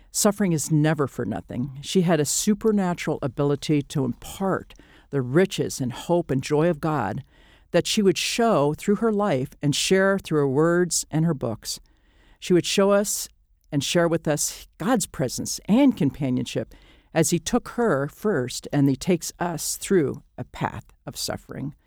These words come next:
She deeply lived out and practiced what she preached. I believe one of the great benefits of her marriage to Lars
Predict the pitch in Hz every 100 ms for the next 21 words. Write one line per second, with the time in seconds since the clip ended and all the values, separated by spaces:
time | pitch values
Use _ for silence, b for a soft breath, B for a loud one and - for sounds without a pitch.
0 | b b - 208 208 233 262 - - 147
1 | 131 160 139 156 120 101 127 135 - 165
2 | 143 135 - - - - - - 139 123
3 | 147 147 160 165 151 151 131 123 160 165
4 | - 170 185 - 135 139 123 127 135 147
5 | 127 - 147 190 208 117 -